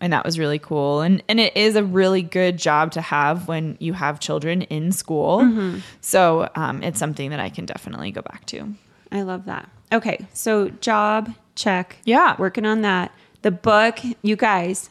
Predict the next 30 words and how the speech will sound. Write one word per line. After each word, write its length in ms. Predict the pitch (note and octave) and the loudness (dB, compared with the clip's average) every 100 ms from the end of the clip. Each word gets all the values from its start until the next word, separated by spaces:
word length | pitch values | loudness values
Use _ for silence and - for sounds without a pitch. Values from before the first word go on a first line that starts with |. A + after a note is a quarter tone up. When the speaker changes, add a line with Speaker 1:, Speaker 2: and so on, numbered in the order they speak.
| - | -2
Speaker 2:
this 300 | G#3 G#3+ - | 2 2 0
is 500 | - A3 G#3 G#3+ G#3+ - | 4 6 6 4 0 -8
major. 680 | G3+ G#3 G3+ G3+ F#3 D#3+ - - - _ | -2 2 2 2 0 0 -4 -12 -20 _
This 400 | G3 F#3+ G3 G3 | 4 4 4 0
is 320 | - F#3 F3+ | -2 0 0
amazing. 840 | - G3 G3 G#3 F#3+ A3 G3+ G3+ G#3 - | 0 2 2 2 2 2 4 2 0 -2
I 200 | F#3 F3+ | -4 -4
cannot 760 | - G#3 F#3+ F3+ F3+ E3+ E3 - | -4 -4 -2 0 0 0 0 -2
wait. 400 | E3+ G3 G#3 A#3+ G3 | 0 4 4 2 0
I 80 | |
don't 180 | F3+ F3+ | -4 -2
know 140 | F3+ F3 | -2 0
when 380 | E3+ G3 G#3+ | 2 2 4
this 160 | G#3+ G#3 | 2 0
book 180 | F#3+ F#3 | -2 -2
is 140 | F3+ | -4
dropping, 580 | F3+ F3 F3 F#3+ G3 G#3 - | 0 0 0 0 0 -2 -2
but 220 | F#3 - | -4 -2
I 100 | F3+ | 0
want 240 | F#3+ F#3 | 0 0
you 140 | G#3 G3 | 0 0
all 280 | F#3+ F#3 F#3+ | 2 2 0
to 160 | G3 F3 | -2 -2
run 260 | F#3 F#3+ | 0 2
out 240 | F#3 F3+ - | 2 0 0
and 100 | F#3 | 0
get 120 | F3+ | 0
a 60 | |
copy 560 | F3+ - E3+ E3+ E3+ E3+ | -2 -2 -2 0 0 0
because 600 | E3+ D#3+ F3+ E3 D#3+ - | 0 -2 -2 -2 -2 -4